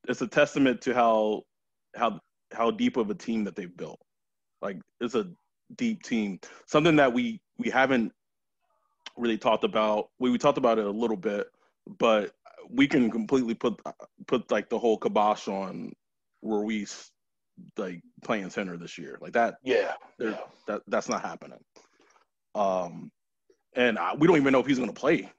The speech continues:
Speaker 1: next Sunday.
Speaker 2: The offensive line is a complete question. It's been a question through training camp, and we don't know what we're gonna see week one. We don't know. I mean,
Speaker 1: No clue.
Speaker 2: I'm, I'm pretty much sure that Eric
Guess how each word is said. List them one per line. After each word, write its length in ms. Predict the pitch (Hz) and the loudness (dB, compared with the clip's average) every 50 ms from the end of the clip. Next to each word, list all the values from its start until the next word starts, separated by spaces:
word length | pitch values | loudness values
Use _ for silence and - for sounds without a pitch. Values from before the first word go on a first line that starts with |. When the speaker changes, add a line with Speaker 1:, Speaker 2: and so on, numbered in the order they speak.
| _ - | _ -12
Speaker 1:
next 240 | 104 90 85 - | -12 -12 -10 -8
Sunday. 420 | - 101 92 90 87 85 87 90 - - _ _ _ _ _ _ _ _ _ _ _ _ _ _ _ _ _ _ _ _ _ _ _ _ _ _ _ _ _ _ _ - - | -6 -6 -6 -6 -6 -8 -10 -10 -14 -18 _ _ _ _ _ _ _ _ _ _ _ _ _ _ _ _ _ _ _ _ _ _ _ _ _ _ _ _ _ _ _ -14 -6
Speaker 2:
The 140 | 139 123 - | -2 2 4
offensive 540 | 131 139 156 - - 170 160 - - 147 | 6 6 6 4 2 -2 -2 -2 -2 -2
line 360 | 135 143 147 143 143 143 139 127 | 0 2 2 2 2 2 0 0
is 340 | 120 123 113 - - - - _ _ _ _ _ _ _ _ _ _ - | -2 -2 -4 -6 -14 -18 -20 _ _ _ _ _ _ _ _ _ _ -4
a 60 | 170 | -4
complete 460 | - - - - - - 156 156 139 | -4 -4 -8 -8 -6 -6 -6 -4 -4
question. 260 | - - 127 120 113 110 | -2 -2 -2 -2 -2 -4
It's 100 | 113 110 | -6 -4
been 120 | 127 127 | -4 -4
a 40 | 120 | -2
question 340 | - - 160 151 147 - 135 | 2 4 4 4 2 0 -10
through 140 | - 143 139 | -12 -12 -12
training 340 | - - 160 160 156 156 - | -6 -4 -4 -2 -4 -4 -4
camp, 280 | - 165 160 156 - - _ _ _ _ _ _ _ _ _ _ _ _ _ _ _ _ _ - | -4 -4 -4 -4 -6 -10 _ _ _ _ _ _ _ _ _ _ _ _ _ _ _ _ _ -2
and 300 | 110 117 113 110 110 110 | 0 0 0 0 -2 -2
we 100 | 135 151 | 0 2
don't 200 | 151 143 139 135 | 4 4 4 4
know 120 | 131 127 | 4 4
what 80 | 123 123 | 2 2
we're 80 | 123 | 0
gonna 180 | 120 120 113 113 | -2 -2 -2 -4
see 300 | - - 123 110 104 95 | -6 -8 -10 -10 -10 -10
week 240 | 98 107 104 - - | -10 -12 -12 -10 -12
one. 160 | 98 - - _ _ | -14 -14 -16 _ _
We 100 | - 165 | -2 0
don't 80 | 180 190 | 0 0
know. 160 | 196 165 - - _ _ _ _ _ _ _ _ _ - | 0 -4 -6 -10 _ _ _ _ _ _ _ _ _ -6
I 60 | 120 | -2
mean, 160 | 120 123 120 | 2 4 6
Speaker 1:
No 80 | 120 - | 6 4
clue. 180 | 113 135 113 - | 4 2 4 4
Speaker 2:
I'm, 280 | 131 131 143 143 - _ _ _ - - | 4 4 2 -2 -14 _ _ _ 2 4
I'm 300 | 135 139 139 139 123 - _ - | 4 4 2 -2 -8 -12 _ 0
pretty 180 | 226 240 233 | 2 2 4
much 220 | 208 190 175 165 - | 4 4 2 2 0
sure 400 | - - - - 180 175 170 160 | -4 -6 0 4 6 6 6 6
that 220 | 143 143 135 131 131 - - | 6 6 6 4 4 0 2
Eric 260 | 147 147 151 156 | 4 6 6 4